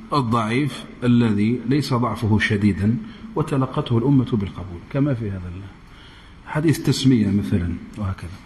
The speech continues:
أو الحديث المتردد فيه، حتى وإن حسنه بعض أهل الصلاح، لكن بقي فيه ذلك التردد. <clears throat> فالمسألة خلافية وشهيرة، والذي اختاره الحافظ ابن حجر رحمه الله تعالى فيما حكاه عنه تلميذه السخاوي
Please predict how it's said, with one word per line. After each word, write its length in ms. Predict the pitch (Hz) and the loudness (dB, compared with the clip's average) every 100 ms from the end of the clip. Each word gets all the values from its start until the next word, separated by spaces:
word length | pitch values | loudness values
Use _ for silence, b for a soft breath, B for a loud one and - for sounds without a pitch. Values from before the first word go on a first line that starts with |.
| B B B B B B B B - | B B B B B B B B 0
أو 200 | 135 147 | 2 2
الحديث 420 | - 135 165 131 | 2 2 2 6
المتردد 680 | 131 135 131 139 160 135 | 6 6 4 2 2 0
فيه، 260 | 107 107 107 | 2 2 2
حتى 300 | - 139 147 | 0 -2 -2
وإن 260 | 135 131 123 | 0 0 0
حسنه 600 | 127 - 147 139 117 113 | 0 0 2 2 4 2
بعض 360 | 117 110 110 101 - - | 2 2 2 0 -4 0
أهل 200 | 113 117 | 2 2
الصلاح، 320 | 110 135 127 | 0 0 2
لكن 320 | 143 135 131 | 0 4 6
بقي 360 | 143 147 139 120 | 6 2 2 2
فيه 300 | 139 123 120 | 4 4 4
ذلك 400 | 135 123 - 156 B B B B B B - - | 4 2 0 -2 B B B B B B -6 -4
التردد. 640 | - 127 123 123 104 90 - | 0 0 2 2 0 0 -4
<clears throat> 20 | 127 123 - - - - - - - B B B B B - | -2 0 0 -4 -14 -20 -20 -20 -20 B B B B B -4
فالمسألة 760 | 131 165 139 160 170 165 143 | 0 0 0 0 0 -2 -2
خلافية 540 | - 143 160 127 143 151 | 0 2 2 2 4 4
وشهيرة، 500 | 131 135 139 123 107 151 - - - - - - - - - - - - - - - - - - B B B B - | 2 4 4 2 -2 -8 -10 -12 -14 -20 -20 -20 -20 -20 -20 -20 -20 -20 -20 -20 -20 -20 -20 -20 B B B B -4
والذي 200 | 143 160 | 0 2
اختاره 400 | 156 - 180 160 | 0 0 0 0
الحافظ 340 | 147 180 151 151 | 2 0 2 4
ابن 160 | 135 | 2
حجر 320 | 123 156 135 | 2 2 0
رحمه 320 | 123 117 135 127 | 0 2 4 6
الله 240 | 127 117 | 4 2
تعالى 340 | - 110 117 | 2 2 2
فيما 220 | 120 131 131 | 4 4 4
حكاه 380 | 127 151 127 | 0 0 0
عنه 180 | 127 123 | 2 0
تلميذه 360 | 107 123 139 117 | 0 2 2 2
السخاوي 460 | 110 110 127 160 | -2 -4 -2 -2